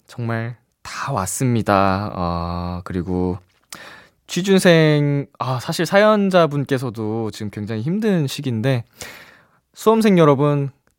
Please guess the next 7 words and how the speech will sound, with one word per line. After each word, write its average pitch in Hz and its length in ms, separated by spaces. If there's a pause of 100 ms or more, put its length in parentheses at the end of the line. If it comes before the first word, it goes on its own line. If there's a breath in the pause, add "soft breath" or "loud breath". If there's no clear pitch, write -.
(180)
정말 131 280
끝까지 175 400
화이팅이시고요. 160 1000
우리 117 200
사연자분, 147 1600 (320)
일팔육칠님, 156 880 (320 loud breath)
취준, 202 640